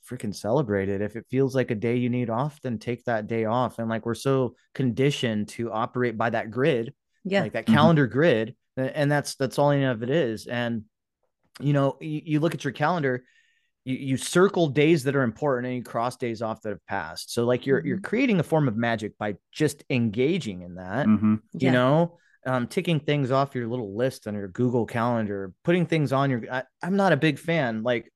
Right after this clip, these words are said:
Speaker 1: honestly, I don't even know if I stored our meeting today 'cause I had faith that you guys would reach out to me. <laughs> So
Speaker 2: Mm-hmm.
Speaker 1: I was
Speaker 3: Right.
Speaker 1: like,
Speaker 2: Yeah.
Speaker 1: I don't, you know what I mean? I knew that we would get it, and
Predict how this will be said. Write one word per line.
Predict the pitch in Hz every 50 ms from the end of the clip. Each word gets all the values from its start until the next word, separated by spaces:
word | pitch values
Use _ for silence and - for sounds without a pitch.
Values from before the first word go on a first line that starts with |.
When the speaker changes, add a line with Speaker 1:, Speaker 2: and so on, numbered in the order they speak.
| _ -
Speaker 1:
honestly, | 135 135 139 160 165 160 - 170 170 170 160 -
I | - 143
don't | 151 165 165
even | 156 143 147 143
know | 139 139 143 139
if | 131 127 -
I | 131 127 123
stored | - - - 127 131 127 123 113 -
our | 117 120 123 131
meeting | 131 131 127 127 123 120
today | - - 120 117 - 143 135 113
'cause | - 113 113
I | 117
had | 113 120 - -
faith | - 120 120 117 -
that | 123 110
you | 117 107
guys | 113 113 107 -
would | 104 98
reach | 110 107 - -
out | 135 135 -
to | - -
me. | - - -
<laughs> | -
So | - - 214 233
Speaker 2:
Mm-hmm. | 208 208 214
Speaker 1:
I | 220 - - -
was | - -
Speaker 3:
Right. | 160 160 156 - -
Speaker 1:
like, | 233 202 170 - - - -
Speaker 2:
Yeah. | 311 320 - 233 247 - -
Speaker 1:
I |
don't, | 202 202 202 196 190 190 202
you | 190
know | 185 175
what | 175 175
I | 170 165
mean? | 160 160 170 180 180
I | 160 160 160
knew | 165 170 180 185 170
that | 165 135
we | 151 156 156
would | 156 151 123
get | 135 156 147 139
it, | 147 165 147 - 135
and | 156 147 143